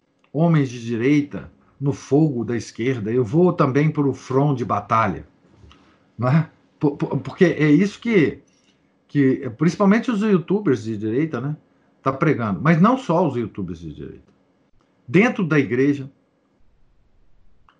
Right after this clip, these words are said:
existe um movimento muito, ah, influente que prega em torno daquele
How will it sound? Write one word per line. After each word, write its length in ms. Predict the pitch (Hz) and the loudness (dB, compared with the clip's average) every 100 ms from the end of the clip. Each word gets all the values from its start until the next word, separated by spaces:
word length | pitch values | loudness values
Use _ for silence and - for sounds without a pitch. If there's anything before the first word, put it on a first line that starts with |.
| _ _ _ - | _ _ _ -6
existe 340 | 135 190 - | 0 0 4
um 60 | 190 | 4
movimento 480 | 175 160 165 156 | 4 2 2 0
muito, 1000 | 131 131 147 220 220 160 - 131 104 80 - _ _ _ | -2 2 4 6 6 4 0 -4 -2 -4 -10 _ _ _
ah, 640 | 117 117 113 107 98 82 - _ _ _ _ _ _ - | -2 0 2 0 -2 -6 -12 _ _ _ _ _ _ -4
influente 920 | 143 143 151 131 113 127 - 196 254 - _ _ _ _ _ _ _ _ _ | -2 2 4 4 4 -2 -6 -8 -10 -12 _ _ _ _ _ _ _ _ _
que 100 | - | -2
prega 600 | 180 170 143 135 147 220 - - | 2 4 4 2 0 -4 -10 -4
em 100 | 143 | 0
torno 420 | 156 175 160 127 | 4 4 4 2
daquele 840 | 95 95 110 170 139 135 123 104 | -2 -4 -2 0 0 0 -2 -6